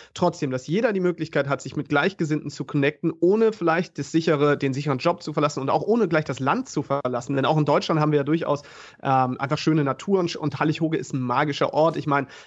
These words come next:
da ist, es gibt nur hundert Einwohner auf dieser kleinen Insel und da kommt einmal am Tag das Schiff. Und, äh, deswegen haben wir ja auch gesagt, „Okay, lass uns doch einfach mal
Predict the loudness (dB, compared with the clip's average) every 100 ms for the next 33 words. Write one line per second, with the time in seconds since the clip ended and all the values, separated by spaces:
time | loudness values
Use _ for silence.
0 | -2 0 0 -4 -4 -6 -2 2 4 4
1 | 4 2 2 2 0 -2 -4 -2 0 -2
2 | 2 2 4 2 2 0 0 0 0 2
3 | 2 0 -2 -4 -6 -2 0 0 -4 -20
4 | -20 -18 -6 -4 -4 -2 -2 0 0 0
5 | 0 0 0 2 2 0 -2 -2 -2 -4
6 | -4 -2 -4 -2 0 0 -4 -2 0 -2
7 | -4 _ -6 -4 -2 0 2 0